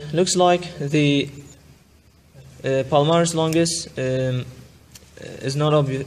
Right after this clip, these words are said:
obvious here. And then the intermediate, uh, of course, we've got one large muscle, and that is the, um, flexor digitorum superficialis.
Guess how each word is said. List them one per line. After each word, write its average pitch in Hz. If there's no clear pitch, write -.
obvious 135
here. 151
And 143
then 175
the 156
intermediate, 165
uh, 135
of 127
course, 170
we've 135
got 139
one 156
large 160
muscle, 165
and 135
that 151
is 156
the, 139
um, 127
flexor 175
digitorum 165
superficialis. 151